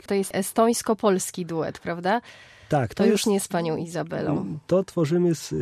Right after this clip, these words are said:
Speaker 2: z, y, Urmasem Pewgonenem, y, który jest barytonem pochodzącym z Estonii. I to też zaczęło się ta przygoda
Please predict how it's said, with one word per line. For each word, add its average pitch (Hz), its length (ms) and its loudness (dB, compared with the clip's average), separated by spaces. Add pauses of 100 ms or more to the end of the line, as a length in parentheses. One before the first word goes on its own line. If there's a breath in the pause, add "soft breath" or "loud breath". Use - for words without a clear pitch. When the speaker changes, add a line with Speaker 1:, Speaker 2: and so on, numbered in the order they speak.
(220)
Speaker 2:
z, - 240 -14
y, 120 360 -2
Urmasem 139 440 4
Pewgonenem, 143 680 2 (200)
y, 127 520 -6 (460)
który 127 320 4
jest 117 240 2
barytonem 135 520 2
pochodzącym 127 500 2
z 120 40 2
Estonii. 185 480 2 (880 soft breath)
I 143 100 2
to 175 140 4
też 202 180 8
zaczęło 147 360 6
się 127 160 0
ta 123 100 -4
przygoda 123 460 0